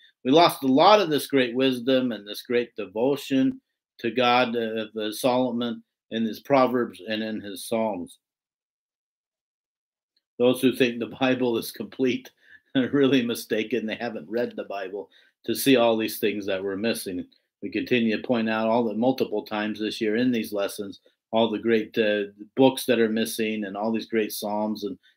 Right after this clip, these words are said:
Proverbs and so forth. And there came,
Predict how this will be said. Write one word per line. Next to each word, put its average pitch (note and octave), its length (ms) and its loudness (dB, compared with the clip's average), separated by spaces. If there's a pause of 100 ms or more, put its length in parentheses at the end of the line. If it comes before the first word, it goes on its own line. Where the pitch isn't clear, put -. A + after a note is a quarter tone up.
(140)
Proverbs G2+ 560 -2
and G2 120 -8
so F#2 200 -8
forth. D#2+ 280 -12 (1300)
And C3+ 200 8
there D3 140 12
came, F3+ 500 6